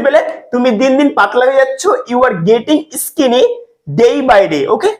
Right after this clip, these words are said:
so I hope তোমরা বুঝতে পারলে যে এরকম ধরনের বাক্যগুলি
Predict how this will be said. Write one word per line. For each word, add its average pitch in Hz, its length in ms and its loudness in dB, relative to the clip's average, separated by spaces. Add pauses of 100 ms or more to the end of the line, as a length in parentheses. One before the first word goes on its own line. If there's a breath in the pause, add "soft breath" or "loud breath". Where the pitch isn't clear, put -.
(380)
so 277 100 -4 (220)
I 220 40 2 (100)
hope 349 280 0
তোমরা 240 200 2
বুঝতে 214 280 -2
পারলে 202 300 -2 (320)
যে 185 120 -2 (120)
এরকম 262 340 2
ধরনের 214 300 0 (300)
বাক্যগুলি 208 680 0